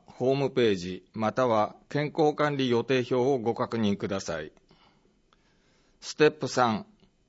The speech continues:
ステップ二で決めた医療機関に予約を入れる。ステップ四、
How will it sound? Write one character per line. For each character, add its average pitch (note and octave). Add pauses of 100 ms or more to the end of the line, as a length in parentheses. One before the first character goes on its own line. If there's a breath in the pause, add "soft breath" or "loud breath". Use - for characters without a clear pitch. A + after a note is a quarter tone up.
(340)
ス -
テ D#3+
ッ D3+
プ D3
二 D#3
で C#3+
決 C3
め A2+
た G2+ (580)
医 A2+
療 D3+
機 -
関 C#3
に C3
予 A2+
約 B2+
を A2+
入 G#2
れ G2
る。 E2+ (1400 soft breath)
ス -
テ E3
ッ D#3+
プ A#2+
四、 A2